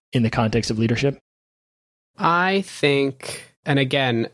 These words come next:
Speaker 2: David and I research the world's most successful companies.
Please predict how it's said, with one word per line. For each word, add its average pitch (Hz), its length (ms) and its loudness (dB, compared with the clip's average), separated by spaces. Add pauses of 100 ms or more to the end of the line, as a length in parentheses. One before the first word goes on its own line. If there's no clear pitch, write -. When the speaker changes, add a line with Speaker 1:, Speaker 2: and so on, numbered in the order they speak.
(140)
Speaker 2:
David 139 280 0
and 151 100 2
I 139 60 2
research 127 500 0
the 123 80 -2
world's 120 520 -2 (120)
most 120 340 0
successful 113 540 -4
companies. - 560 -6